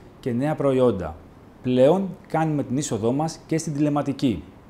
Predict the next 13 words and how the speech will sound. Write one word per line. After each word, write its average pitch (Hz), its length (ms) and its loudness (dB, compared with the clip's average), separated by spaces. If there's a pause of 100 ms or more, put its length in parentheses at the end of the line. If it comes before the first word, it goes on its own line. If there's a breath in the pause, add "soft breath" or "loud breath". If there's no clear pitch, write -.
(100)
Η 120 60 -6
τηλεματική 120 760 0
είναι 160 180 0
μια 165 220 2
νέα 175 200 4
υπηρεσία 131 680 2
η 143 100 2
οποία 147 320 4
θα 120 340 2
βοηθήσει 113 640 2
την 165 160 2
ασφαλιστική 120 580 0
αγορά 135 440 6